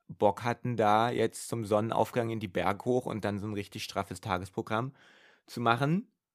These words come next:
was ich niemals gedacht hätte. Und das war für mich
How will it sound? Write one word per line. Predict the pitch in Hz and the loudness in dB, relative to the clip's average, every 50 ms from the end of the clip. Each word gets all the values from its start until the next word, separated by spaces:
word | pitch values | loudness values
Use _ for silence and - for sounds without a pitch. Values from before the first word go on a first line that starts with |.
| _ _ _ _ _ _ _ _ _ _ _ _ _ _ _ _ | _ _ _ _ _ _ _ _ _ _ _ _ _ _ _ _
was | - 104 107 - | 0 0 2 2
ich | 113 - - | -2 -2 -2
niemals | 123 120 117 120 120 117 | 0 2 4 4 4 4
gedacht | - 123 135 135 131 - | 4 6 6 6 4 4
hätte. | 127 104 95 - 92 - | 0 0 0 0 -4 -4
Und | - - 101 98 90 | -4 -4 -4 -2 -2
das | 98 95 - 98 | -2 -4 -2 0
war | 101 101 101 | 0 0 0
für | 98 - - 101 | 0 -4 -8 -6
mich | 98 101 113 139 165 165 - - - | -2 4 6 6 6 6 2 -8 -16